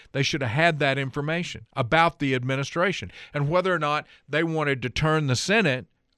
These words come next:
over with a fifty-one forty-nine majority to Democrats, based on the fact that the president, as the head, the titular head of the Democrat Party, is behaving in this particular manner.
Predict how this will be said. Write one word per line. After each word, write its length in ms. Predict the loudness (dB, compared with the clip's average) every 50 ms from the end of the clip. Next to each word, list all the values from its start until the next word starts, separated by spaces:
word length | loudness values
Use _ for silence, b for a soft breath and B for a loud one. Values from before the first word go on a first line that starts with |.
| 0
over 320 | 2 2 2 2 0 -2 -2
with 180 | -2 -2 -4
a 60 | -4
fifty-one 680 | -4 -2 -2 -2 -2 -2 -4 -2 -2 -2 -2 -2 -4 -4
forty-nine 640 | -2 -2 0 0 0 0 0 0 0 0 0 0
majority 560 | -2 -2 0 2 2 4 4 4 2 0 -2
to 160 | -4 -2 -2
Democrats, 760 | 0 0 0 0 -2 -4 -6 -10 -10 -12 -18 _ -20 -20 -20 _ _ _ _ _ _ _ _ _ _ _ _ _ _ _ _ _ 0
based 300 | 2 4 4 4 2 0
on 120 | -2 -2
the 60 | -2
fact 300 | -4 -4 -2 -2 -2 -4
that 140 | -8 -10 -8
the 60 | -8
president, 680 | -4 -2 0 2 2 2 2 0 0 0 -2 -2 -4 -6 b b b b
as 120 | b -6
the 80 | -4 -6
head, 520 | -6 -2 0 2 4 4 2 0 -2 -6 -10 b b b b b b b b _ -10
the 100 | -10 -6
titular 520 | 0 0 0 0 0 0 0 0 0 0
head 400 | 0 2 2 4 4 4 4 2
of 100 | 0 -2
the 80 | -4 -4
Democrat 420 | -4 -4 -4 -2 -2 -2 -2 -2
Party, 320 | -4 -4 -4 -4 -4 -6 -10 b b b b b b b b _ -6
is 140 | -6 -6 -6
behaving 640 | -6 -8 -6 -4 -2 0 0 0 -2 -2 -4 -6 -6
in 220 | -8 -8 -6 -4
this 180 | -4 -4 -4 -6
particular 540 | -6 -8 -6 -4 -4 -4 -4 -4 -4 -4 -4
manner. 380 | -2 -2 -4 -4 -4 -6 -10